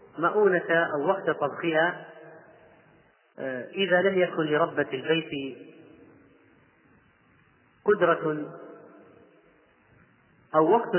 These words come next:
متسع لذلك، فيحصل الأجر أيضًا. وكذلك من الوسائل الاتفاق مع بعض المطاعم لوجبات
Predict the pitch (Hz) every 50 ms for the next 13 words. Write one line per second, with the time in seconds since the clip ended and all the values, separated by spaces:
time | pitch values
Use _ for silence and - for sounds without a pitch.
0 | 175 165 156 147 - 208 202 - 180 156 160 156 151 156 170 220 220 185 156 -
1 | - - - - - - - 165 208 240 - - - 190 180 160 151 - 175 160
2 | 156 160 170 - 190 180 160 147 151 151 151 - - - - - - - - -
3 | - - - - - - - _ _ _ _ _ - - _ _ _ _ _ _
4 | - - 214 - - 202 208 269 262 233 220 202 202 196 185 180 180 - - 220
5 | 214 190 175 170 160 - - 151 139 190 196 185 - - 160 151 135 143 139 -
6 | 180 175 160 151 143 143 143 139 - - 175 170 147 147 165 175 170 151 - -
7 | - - - - - - - - - - - - _ _ _ _ _ _ _ _
8 | _ _ _ _ - 151 175 180 180 180 175 - 165 170 160 - 165 165 170 196
9 | 180 175